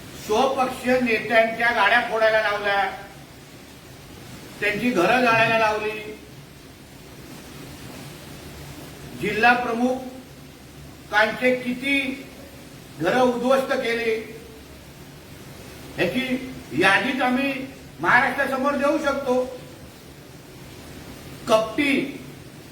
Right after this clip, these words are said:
आणि घाणेरड्या राजकारणामध्ये पीएचडी कोणी केलं असेल, कोणी केली असेल, तर त्याचं नाव आहे उद्धव ठाकरे. म्हणून भारतीय जनता पक्षावर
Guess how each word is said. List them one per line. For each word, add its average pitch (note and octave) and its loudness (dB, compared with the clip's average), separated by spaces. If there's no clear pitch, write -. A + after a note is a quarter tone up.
आणि A3+ 0
घाणेरड्या B3 4
राजकारणामध्ये A#3+ 2
पीएचडी B3+ 2
कोणी C4 -2
केलं B3 0
असेल, A3+ 2
कोणी B3 0
केली A#3+ 2
असेल, A#3+ 0
तर A3+ 4
त्याचं B3 0
नाव A3+ 6
आहे C4 6
उद्धव B3 0
ठाकरे. G#3 -2
म्हणून A#3 4
भारतीय C4 4
जनता C4 2
पक्षावर B3+ 2